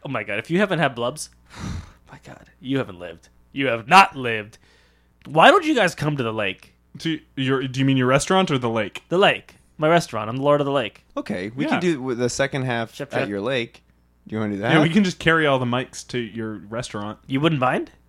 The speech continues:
Speaker 2: No.
Speaker 3: I wanna try this blub.
Speaker 2: We wanna try those blubs.
Speaker 1: Oh, you got a blub. Okay, cool. Cool.
Speaker 2: Uh, but first, before we take a break
Speaker 3: Yeah,
Speaker 1: Okay.
Speaker 3: let's figure out
Speaker 1: Okay.
Speaker 3: when exactly you noticed your wife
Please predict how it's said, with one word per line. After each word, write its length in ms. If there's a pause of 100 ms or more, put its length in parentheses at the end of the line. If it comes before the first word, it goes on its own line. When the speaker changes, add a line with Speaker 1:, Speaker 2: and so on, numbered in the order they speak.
(300)
Speaker 2:
No. 400
Speaker 3:
I 120
wanna 180
try 200
this 120
blub. 440 (580)
Speaker 2:
We 60
wanna 140
try 120
those 160
blubs. 580
Speaker 1:
Oh, 60
you 80
got 120
a 40
blub. 400 (260)
Okay, 300
cool. 340 (420)
Cool. 120
Speaker 2:
Uh, 240
but 260
first, 540 (380)
before 400
we 160
take 280
a 40
break 520
Speaker 3:
Yeah, 180
Speaker 1:
Okay. 80
Speaker 3:
let's 160
figure 380
out 340
Speaker 1:
Okay. 200
Speaker 3:
when 260
exactly 500
you 120
noticed 380
your 100
wife 500